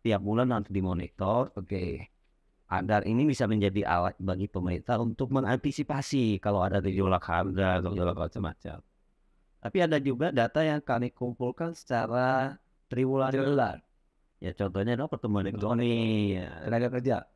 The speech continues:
Speaker 1: Tenaga kerja enam bulan.
Speaker 2: Enam bulan sekali.
Speaker 1: Sekali.
Speaker 2: Oke, ya, sekali.
Speaker 1: Kemiskinan semesteran. Jadi,
Speaker 2: Sekali, ya.
Speaker 1: ada data-data yang memang tidak harus tiap bulan karena mungkin perubahannya tidak signifikan.
Speaker 2: Tidak signifikan, Pak, ya.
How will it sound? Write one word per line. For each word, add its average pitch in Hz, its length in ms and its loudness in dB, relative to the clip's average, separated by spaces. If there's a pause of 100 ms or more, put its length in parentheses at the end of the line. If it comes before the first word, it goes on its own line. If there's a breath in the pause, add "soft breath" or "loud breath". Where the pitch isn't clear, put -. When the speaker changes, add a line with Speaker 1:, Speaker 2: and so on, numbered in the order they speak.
(220)
Speaker 1:
Tenaga 101 320 0
kerja 107 240 -2
enam 113 240 2
bulan. 95 240 -4
Speaker 2:
Enam 135 160 0
bulan 139 160 2
sekali. 127 260 0
Speaker 1:
Sekali. 85 540 0
Speaker 2:
Oke, 90 180 -6 (140)
ya, 80 140 -4 (200)
sekali. 82 380 -6
Speaker 1:
Kemiskinan 101 560 2
semesteran. 80 760 -4
Jadi, 110 300 2
Speaker 2:
Sekali, 87 340 -4
ya. - 140 -8 (880)
Speaker 1:
ada 170 240 0
data-data 151 480 2
yang 170 160 2
memang 185 320 0
tidak 113 320 -2
harus 104 260 -2
tiap 104 220 -2
bulan 151 480 2
karena 151 400 -2 (400)
mungkin 190 320 0
perubahannya 147 760 0
tidak 104 380 -2
signifikan. - 400 -14
Speaker 2:
Tidak 139 240 2
signifikan, 131 560 0
Pak, 90 160 -4
ya. 92 160 -2